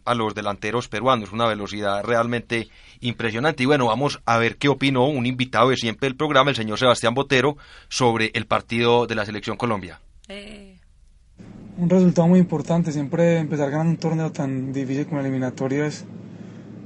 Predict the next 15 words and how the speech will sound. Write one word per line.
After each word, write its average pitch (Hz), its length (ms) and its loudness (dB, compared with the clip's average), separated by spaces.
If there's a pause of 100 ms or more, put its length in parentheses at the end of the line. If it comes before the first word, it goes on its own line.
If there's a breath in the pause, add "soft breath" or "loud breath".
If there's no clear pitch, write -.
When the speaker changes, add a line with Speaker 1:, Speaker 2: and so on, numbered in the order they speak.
Speaker 3:
es 139 300 -2
fundamental 139 500 -2
para 139 160 0
cualquier 127 320 -4
equipo, 147 480 -4
y 151 80 -6
más 135 160 -2
de 147 80 0
local. 143 420 -2 (800 loud breath)
Creo 143 300 -4
que 135 640 -2 (560)
la 151 140 -4
formación 139 440 -4
del 151 120 0
equipo 151 760 -2